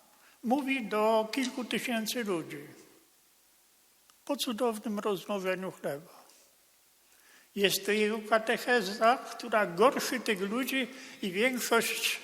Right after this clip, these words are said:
odwraca się od niego. „Ciało moje jest prawdziwym pokarmem, krew moja jest prawdziwym napojem. Kto pożywa moje ciało, ma życie wieczne”.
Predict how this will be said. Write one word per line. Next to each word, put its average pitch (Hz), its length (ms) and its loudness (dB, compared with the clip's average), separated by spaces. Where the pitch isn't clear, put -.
odwraca 233 580 2
się 233 220 -2
od 208 180 -4
niego. 180 440 0
„Ciało 226 320 12
moje 208 280 6
jest 185 260 4
prawdziwym 190 600 2
pokarmem, 175 840 0
krew 214 380 10
moja 226 380 6
jest 208 200 2
prawdziwym 214 640 2
napojem. 185 760 0
Kto - 260 0
pożywa 208 540 2
moje 202 360 0
ciało, 240 400 4
ma 208 220 6
życie 220 360 -2
wieczne”. 190 880 0